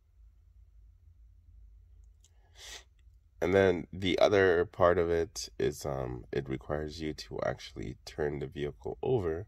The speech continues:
which I couldn't do because my battery was dead. La batteria. So we're almost there. And then it's gonna say, "Turn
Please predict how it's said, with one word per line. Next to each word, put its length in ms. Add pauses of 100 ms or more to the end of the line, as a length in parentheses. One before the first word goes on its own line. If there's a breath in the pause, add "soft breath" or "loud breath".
(360)
which 240
I 80
couldn't 400
do 440 (220)
because 680 (920 loud breath)
my 120
battery 520
was 280
dead. 460 (180)
La 160
batteria. 1300 (1800 loud breath)
So 420 (140)
we're 160
almost 360
there. 680 (280)
And 200
then 520 (140)
it's 160
gonna 220
say, 340
"Turn 240